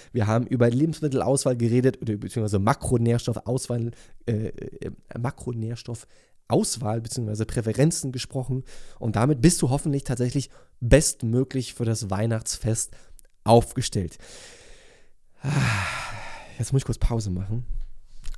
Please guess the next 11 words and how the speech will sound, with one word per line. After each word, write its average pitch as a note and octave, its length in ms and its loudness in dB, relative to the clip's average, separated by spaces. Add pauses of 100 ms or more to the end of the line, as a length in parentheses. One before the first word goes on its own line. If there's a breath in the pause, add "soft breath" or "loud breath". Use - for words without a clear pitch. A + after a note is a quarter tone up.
(140)
denn C#3 140 0
es, - 260 0
jetzt, - 240 2 (120)
jetzt - 180 0
komme A#2+ 200 4
ich A#2 80 0
zu - 120 4
dem A2 140 4
anderen G#2+ 280 2
Part. - 340 -6 (280 loud breath)
So, F#2+ 280 0